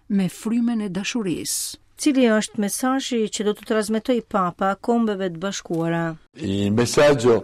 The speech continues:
Speaker 3: del Papa alle Nazioni Unite sarà anzitutto
Speaker 1: Mesazhi i Papës drejtuar Kombeve të Bashkuara do të njekë sidomos gjurmët e papëve të mëparshëm. Pra do të njohë vlerën dhe rolin e Kombeve të Bashkuara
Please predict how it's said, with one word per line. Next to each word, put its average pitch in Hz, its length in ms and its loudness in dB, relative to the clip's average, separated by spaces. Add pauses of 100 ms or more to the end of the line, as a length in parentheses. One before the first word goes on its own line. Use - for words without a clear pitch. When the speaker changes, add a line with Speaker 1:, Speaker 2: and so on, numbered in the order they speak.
(200)
Speaker 3:
del 107 300 2
Papa 131 320 6
alle 107 160 6
Nazioni 123 400 2
Unite 127 640 -2
sarà 107 220 -6
anzitutto 107 420 2
Speaker 1:
Mesazhi 220 480 0
i - 20 -10
Papës 226 380 -4
drejtuar 208 480 0
Kombeve 202 400 0
të 170 80 -2
Bashkuara 180 640 0
do 175 80 0
të 190 160 0
njekë 202 220 0
sidomos 185 420 0
gjurmët 208 400 0
e 202 80 -2
papëve 185 400 -2
të 196 80 0
mëparshëm. 165 600 -4 (280)
Pra 226 220 0
do 214 80 0
të 233 140 -2
njohë 226 180 0
vlerën 226 460 0
dhe 190 100 0
rolin 185 320 2
e 180 140 -4
Kombeve 190 320 0
të 156 100 -6
Bashkuara 185 640 0